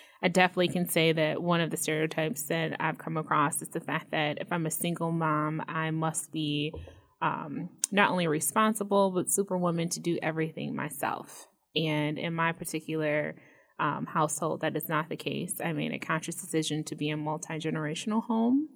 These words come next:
It was very intentional. Um, I needed additional support, uh, figuring out the co-parenting lifestyle for my particular situation,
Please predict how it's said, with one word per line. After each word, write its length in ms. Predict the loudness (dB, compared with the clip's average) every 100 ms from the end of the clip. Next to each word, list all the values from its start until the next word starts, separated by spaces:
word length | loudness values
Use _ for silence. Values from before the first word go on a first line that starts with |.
| -20 -20 _
It 160 | 2 2
was 160 | 0
very 280 | 0 0 0
intentional. 800 | -2 -4 -4 -4 -2 0 0 -4 -10 _ _ _ -2
Um, 280 | 0 0
I 100 | 0
needed 320 | 0 0 -2 -2
additional 400 | -2 -2 -4 -4
support, 720 | -6 -4 0 2 2 2 -2 -10 _ -12
uh, 280 | -8 -8 -8 -2
figuring 360 | 0 0 -2
out 380 | 0 0 -2 -4
the 80 | -6
co-parenting 800 | -4 -4 -2 -2 -2 -4 -4 -2
lifestyle 800 | -2 -2 -2 0 2 2 0 -2
for 200 | -4 -2
my 320 | 0 0 0
particular 460 | -4 -10 -6 -4 -2
situation, 920 | -6 -6 -4 -2 -2 -4 -2 -2